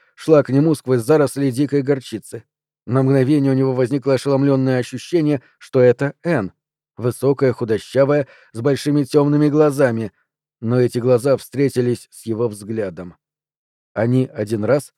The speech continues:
взглянули на пистолет. Клифф широко раскрыл ладонь и услышал, как пистолет со стуком упал на землю рядом с ярким летним платьем у его ног. Не зная, что он вообще собирается говорить,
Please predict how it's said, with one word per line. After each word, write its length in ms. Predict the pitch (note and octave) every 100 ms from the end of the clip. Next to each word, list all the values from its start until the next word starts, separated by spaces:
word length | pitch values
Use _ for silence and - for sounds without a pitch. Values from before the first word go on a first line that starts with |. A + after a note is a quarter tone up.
| _ _ _ _
взглянули 600 | - G#2 A2+ A#2+ A2+ C3 B2+
на 160 | B2
пистолет. 540 | A#2+ A#2+ - A#2 G#2+ - _ _ _ _ _ _ _ _ _ _ _ _
Клифф 320 | - B2 C3+
широко 340 | - C3 B2 C3+
раскрыл 380 | B2 - B2+ A#2+
ладонь 360 | A#2 D3 D3+ - _ _ _ -
и 60 |
услышал, 460 | G#2 G2+ D3 D3 C3+ _ _ _ _
как 180 | B2+ -
пистолет 500 | B2 - C3+ D#3 C3
со 160 | C#3
стуком 400 | B2 - D3+ D3
упал 320 | C#3 B2+ D3+ C#3
на 200 | C#3+ C#3
землю 460 | A#2+ E3+ C3 B2
рядом 340 | A#2 C3 B2 A2
с 100 | -
ярким 420 | C3+ D3 B2+ B2+
летним 400 | C#3 A#2+ A#2 G#2+
платьем 440 | D3 C#3+ C#3 C3+ -
у 60 | B2
его 260 | A#2 A#2
ног. 400 | A2 F#2+ - - _ _ _ _ _ _ _
Не 220 | G#2 A#2+ B2+
зная, 300 | C3 C#3+ B2+
что 200 | - C3+
он 100 | B2+
вообще 340 | C#3 - C#3+
собирается 560 | - B2+ B2+ B2 - A#2
говорить, 460 | A2+ A#2 E3+ -